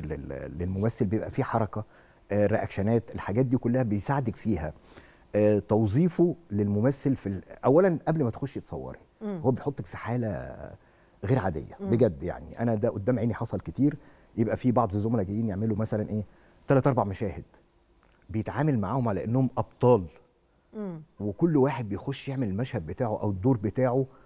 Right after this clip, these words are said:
Speaker 1: وهو شاربه، وهو، آه، عايز أقول إنه إيه،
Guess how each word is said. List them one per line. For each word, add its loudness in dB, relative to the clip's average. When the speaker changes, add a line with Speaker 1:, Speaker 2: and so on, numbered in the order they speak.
Speaker 1:
وهو 6
شاربه، 0
وهو، 4
آه، -8
عايز 0
أقول 4
إنه 2
إيه، 2